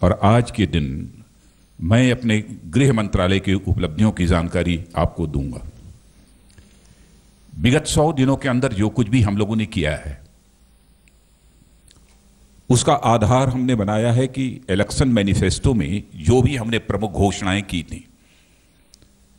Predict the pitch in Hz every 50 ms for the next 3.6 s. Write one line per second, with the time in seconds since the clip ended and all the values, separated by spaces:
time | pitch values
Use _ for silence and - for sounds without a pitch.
0 | _ _ _ _ _ _ _ _ _ _ _ _ _ _ - 139 156 165 135 95
1 | 120 120 113 - 127 117 120 135 135 - - 104 80 82 104 110 - 123 120 117
2 | 120 - 104 107 117 131 139 139 - 127 98 101 120 113 - - 110 - - 98
3 | 104 - - 127 110 - 101 - - - -